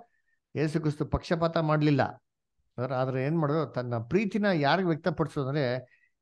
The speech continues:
ಯಾರ್ ತಿರ್ಗಾ ಅವ್ರಿಗೆ ಪ್ರೀತಿ ಜಾಸ್ತಿ ನೋಡ್ಸಿದ್ರು ಅವ್ರಿಗೆ ಏನ್ ಮಾಡಿದ್ ದೇವ್ರು? ಅದರ ಪ್ರೀತಿನ ವ್ಯಕ್ತಪಡಿಸಿದ್ರು. ಇವಾಗ ಆಮೇಲೆ ಅದೇ ತರ ಎಕ್ಸಾಂಪಲ್ ತಗೊಳ್ಳಿ. ಏನ್ರಿ, ನಮ್ಮ ತಂದೆಯ ದೇವ್ರಿದ್ದಾರೆ ಲೋಕದಲ್ಲಿ, ಅದರ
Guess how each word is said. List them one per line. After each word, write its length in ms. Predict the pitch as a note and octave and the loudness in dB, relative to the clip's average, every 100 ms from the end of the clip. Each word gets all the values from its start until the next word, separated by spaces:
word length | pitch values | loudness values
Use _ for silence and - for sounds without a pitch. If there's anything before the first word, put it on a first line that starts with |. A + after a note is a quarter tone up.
| - | -12
ಯಾರ್ 480 | G#2+ A2+ C3+ D#3+ D3+ | -6 -2 2 2 2
ತಿರ್ಗಾ 280 | D3+ C#3+ F3 | -2 0 0
ಅವ್ರಿಗೆ 580 | E3 D#3+ E3+ E3+ E3 A#2 - _ _ - | 2 6 6 6 4 2 -8 _ _ -2
ಪ್ರೀತಿ 500 | E3+ E3+ E3+ C3+ A2+ | 0 2 2 2 -2
ಜಾಸ್ತಿ 400 | A2+ C3+ F3+ F#3 | -2 0 0 2
ನೋಡ್ಸಿದ್ರು 680 | C#3+ B2+ A#2 A2 A2 A2 - _ _ _ | 0 -2 -6 -6 -4 -6 -10 _ _ _
ಅವ್ರಿಗೆ 280 | - A#2+ B2+ | -6 -4 -2
ಏನ್ 120 | C3 | -2
ಮಾಡಿದ್ 180 | B2+ A#2 | -2 0
ದೇವ್ರು? 260 | B2 B2 G#2 F2+ - _ _ _ | 2 2 2 -2 -12 _ _ _
ಅದರ 120 | A#2 A#2+ | -4 -2
ಪ್ರೀತಿನ 380 | B2+ C3+ B2+ E3+ C4 - | -2 -2 0 0 -2 -6
ವ್ಯಕ್ತಪಡಿಸಿದ್ರು. 540 | B2 C#3+ A#2+ A#2 C3 | -4 -4 -4 -8 -4
ಇವಾಗ 160 | C#3+ D#3+ | -2 2
ಆಮೇಲೆ 240 | E3 F#3+ | 2 2
ಅದೇ 160 | F3 G3 | 0 0
ತರ 140 | G3+ | 0
ಎಕ್ಸಾಂಪಲ್ 380 | F#3 D#3+ F3 E3+ | 0 0 0 2
ತಗೊಳ್ಳಿ. 380 | D3+ C#3 D#3 - _ _ _ D3+ | 2 2 0 -4 _ _ _ -2
ಏನ್ರಿ, 160 | D3 | 0
ನಮ್ಮ 240 | C3+ C#3+ D3 | 0 0 0
ತಂದೆಯ 360 | D3 C#3+ D#3+ | 0 0 0
ದೇವ್ರಿದ್ದಾರೆ 640 | D3+ D3 D#3 C3 C3 C3 _ _ - | 2 4 4 4 0 -2 _ _ -2
ಲೋಕದಲ್ಲಿ, 640 | C#3+ C#3+ C3 C3 C#3 - - | -2 0 -2 0 -4 -8 -6
ಅದರ 180 | B2 | -2